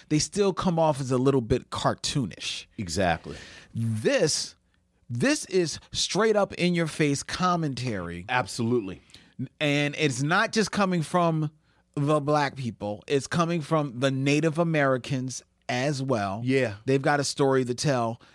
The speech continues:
Speaker 1: as well. Um, it actually is even coming from some of the white people. There's some white people in here who are critical of these mercenaries as well.
Speaker 2: Absolutely.
Speaker 1: You know, uh, the sheriff at, at, at the time. He,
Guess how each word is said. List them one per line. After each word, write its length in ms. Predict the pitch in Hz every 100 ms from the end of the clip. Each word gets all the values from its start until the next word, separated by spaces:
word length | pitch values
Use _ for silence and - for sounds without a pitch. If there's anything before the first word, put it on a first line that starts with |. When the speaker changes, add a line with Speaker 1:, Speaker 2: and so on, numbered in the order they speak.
| - 127
Speaker 1:
as 280 | 127 127
well. 420 | 117 117 107 110 - - - - -
Um, 460 | 135 127 127 127 - _ - 175
it 120 | 180
actually 460 | 208 - 440 240 202
is 260 | 208 185 196
even 280 | 226 208 196
coming 280 | 214 196 185
from 240 | - 180
some 260 | - 196 180
of 60 | 170
the 60 |
white 260 | 175 226 247
people. 180 | 165 135
There's 160 | 190
some 220 | - 240
white 200 | 226 254
people 300 | 240 185 165
in 80 | 156
here 280 | 151 160 151
who 200 | 156 160
are 60 | 143
critical 580 | - 170 156 156 143 - - 147
of 220 | 139 127
these 200 | 139 127
mercenaries 800 | 139 127 131 131 123 120 113 -
as 240 | - 120 120
well. 420 | 180 202 85 - -
Speaker 2:
Absolutely. 400 | 143 147 135 135
Speaker 1:
You 40 | 135
know, 140 | 156 - -
uh, 340 | 127 139 135
the 140 | 127
sheriff 600 | 139 - 233 180 85 - _ - - -
at, 220 | 147 143 -
at, 140 | 143 -
at 160 | 143
the 80 | 147
time. 300 | 123 156 120 104 - -
He, 440 | 247 277 277